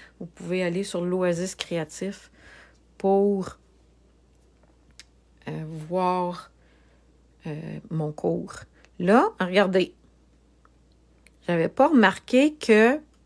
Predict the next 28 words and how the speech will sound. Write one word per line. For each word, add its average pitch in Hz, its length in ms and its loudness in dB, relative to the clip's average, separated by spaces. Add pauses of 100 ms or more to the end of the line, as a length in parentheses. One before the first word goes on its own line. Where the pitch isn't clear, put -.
(960)
c'était 175 240 -2
pas 226 160 4
mal 370 140 4 (100)
de 208 60 2
la 190 100 4
même 190 200 2
grandeur. 160 460 -4 (200)
Fait - 80 -18
que - 80 -4
là, 294 80 8
j'ai 254 180 8
le 202 60 6
choix 226 320 4
de 196 100 4
le 180 60 2
mettre 190 240 2
dans 220 180 4
le 285 80 2
milieu 160 520 0 (420)
ou 311 100 -2
je - 80 -4
pourrais 214 380 4
même 247 240 8
le 240 100 8
décentrer 190 840 2
un 160 80 -6
petit - 180 -16
peu. - 220 -12